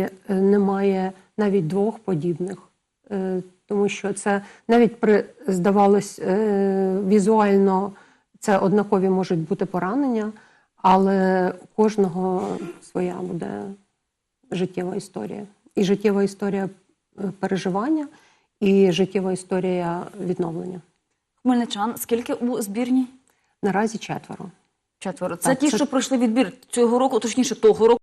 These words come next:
Speaker 1: Так,
Speaker 2: так, бо
Speaker 1: так.
Speaker 2: того року це був
Speaker 1: Так.
Speaker 2: один, певно, з найпотужніших відборів, бо було найбільше
Speaker 1: Так,
Speaker 2: заявок.
Speaker 1: так, було дуже багато заявок, і причому, коли, коли ми вже аналізували, е,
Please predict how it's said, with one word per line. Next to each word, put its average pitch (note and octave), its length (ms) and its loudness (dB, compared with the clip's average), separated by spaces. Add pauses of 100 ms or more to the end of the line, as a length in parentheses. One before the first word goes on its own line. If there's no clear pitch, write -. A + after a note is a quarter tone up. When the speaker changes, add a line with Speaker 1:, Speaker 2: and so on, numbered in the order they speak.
Speaker 1:
Так, G#3 100 2
Speaker 2:
так, G3 140 0
бо G3 60 0
Speaker 1:
так. F3+ 80 -2
Speaker 2:
того A3+ 180 6
року A#3 200 4
це A3+ 200 -4
був A3 200 -6
Speaker 1:
Так. G#3+ 100 0
Speaker 2:
один, A#3 220 6
певно, A#3+ 260 2
з F#3 80 -4
найпотужніших G#3+ 680 -4
відборів, A3 340 0
бо G3+ 100 0
було A3 200 2
найбільше A3 340 -2
Speaker 1:
Так, G3 40 2
Speaker 2:
заявок. F#3+ 520 0
Speaker 1:
так, F#3 200 -4 (100)
було G3 320 0
дуже G3+ 240 0
багато F#3+ 320 -2
заявок, A3+ 560 0
і F#3 80 -2
причому, G#3+ 380 -4
коли, G3 260 0 (140)
коли G3+ 160 0
ми G3 140 2
вже F3+ 160 -4
аналізували, F#3+ 840 0 (600)
е, F#3+ 400 0